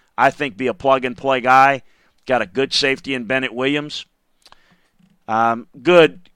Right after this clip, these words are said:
good class, A, you know, top fifteen class nationally. Washington did a really good job, also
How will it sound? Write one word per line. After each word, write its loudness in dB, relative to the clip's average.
good -2
class, 2
A, -4
you -10
know, -8
top 0
fifteen -8
class -2
nationally. -8
Washington 2
did -2
a -2
really -4
good -8
job, 2
also 4